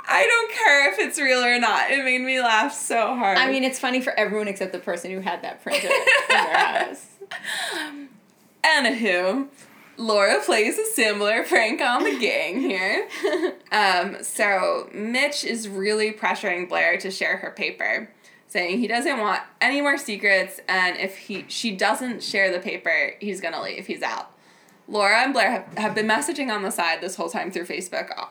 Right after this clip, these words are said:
Speaker 1: off and on, and she messages Blair to state that if Mitch leaves, he will die. So Blair holds up her paper, which reads,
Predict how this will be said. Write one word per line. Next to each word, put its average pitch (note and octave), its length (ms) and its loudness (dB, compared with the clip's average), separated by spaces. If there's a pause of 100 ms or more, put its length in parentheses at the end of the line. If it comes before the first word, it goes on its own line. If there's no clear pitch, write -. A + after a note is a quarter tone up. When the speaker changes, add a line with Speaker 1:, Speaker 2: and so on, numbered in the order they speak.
(140)
Speaker 1:
off F#3 220 0
and E3+ 100 -4
on, D#3+ 320 -4 (400)
and F#3+ 260 0
she A3+ 200 -2
messages A#3+ 560 -4
Blair F3 480 2
to F#3+ 120 -4
state F3 540 -4
that D#3+ 460 -2
if D#3+ 460 -4
Mitch F#3+ 320 -8
leaves, G3+ 720 -6
he - 180 -12
will F3+ 160 -4
die. - 360 -4
So G#3 220 -4
Blair G#3+ 340 4
holds A3+ 260 -2
up F#3 140 0
her F3+ 120 -2
paper, E3 400 -6
which E3 220 -8
reads, D#3 400 -8